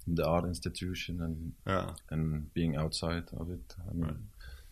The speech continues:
Speaker 2: Did you, um, did you enjoy going to the academy here?
Speaker 1: Oh, yeah, yeah, that was great. That was great. And it was also a time when they still haven't had money, you know. Well, they,
Speaker 2: <laughs> Right.
Speaker 1: they, they still do have money, but now, uh, back then, they had,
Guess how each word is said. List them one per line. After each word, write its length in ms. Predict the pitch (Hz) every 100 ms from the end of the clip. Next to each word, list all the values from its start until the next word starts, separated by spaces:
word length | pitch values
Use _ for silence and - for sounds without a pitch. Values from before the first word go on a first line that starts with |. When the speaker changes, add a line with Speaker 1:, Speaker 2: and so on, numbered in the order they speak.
| - - - - - -
Speaker 2:
Did 220 | 123 92
you, 240 | 127 131
um, 460 | 120 104 95 92 95 - - -
did 160 | 123 101
you 140 | 110
enjoy 340 | 101 95 101
going 180 | 113 113
to 320 | 113 110 101 110
the 160 | 113 101
academy 500 | 95 110 107 123 135
here? 220 | 147 151 - -
Speaker 1:
Oh, 180 | 117
yeah, 220 | 101 92 95 87
yeah, 80 |
that 160 | 82 -
was 120 | 69
great. 340 | - 80 78 -
That 100 | -
was 120 | 90
great. 180 | - 95
And 100 | 90 92
it 180 | 92
was 200 | 95 101
also 280 | 104 98 104
a 80 | 90
time 260 | - 92 90
when 380 | 85 82 82 78 -
they 140 | 82
still 260 | - 92 85
haven't 360 | 87 82 - - - - - - - -
had 160 | 82 73 76
money, 440 | 85 82 90 92 87
you 60 | 90
know. 180 | 87 87 - - - - - - -
Well, 120 | 165
they, 160 | 170 95
Speaker 2:
<laughs> 100 | -
Right. 260 | 127 98 107
Speaker 1:
they, 80 | 101 -
they 100 | 113
still 240 | 110 131 110
do 160 | 113
have 200 | 110 107
money, 220 | 98 95 95
but 220 | 87 82
now, 260 | 90 92
uh, 160 | 92 92 82 82 92 85 - -
back 200 | 98 104
then, 200 | 107 101
they 120 | 92
had, 220 | 85 90